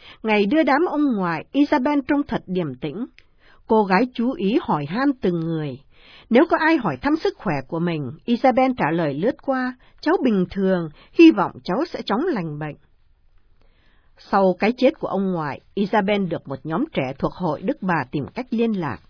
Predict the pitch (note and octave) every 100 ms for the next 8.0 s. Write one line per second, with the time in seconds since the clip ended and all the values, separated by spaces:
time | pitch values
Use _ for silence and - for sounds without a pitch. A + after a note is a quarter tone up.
0 | _ _ _ - - - D#4 D4 C4 A#3+
1 | D#4+ F4 F#4+ F#3+ A3 D#4 C4 F3 - C4
2 | D4+ D4 G#3+ E3 B3+ C4+ C4 C#4 C4+ C4+
3 | _ _ _ _ - - _ C4 E4+ E4
4 | A#3+ D#4+ D#4+ A3 G3+ G3+ F#3 F#3 B3+ C4+
5 | F4 C4 - D#4+ D3 G3 D#4 G#3+ A3 D4+
6 | C#4 C#4+ A#3+ C#4 C4 C4+ E4 C4+ A#3 E4
7 | F3 - A#3 C#4 C4+ A#3+ C#4 F4 G3 D3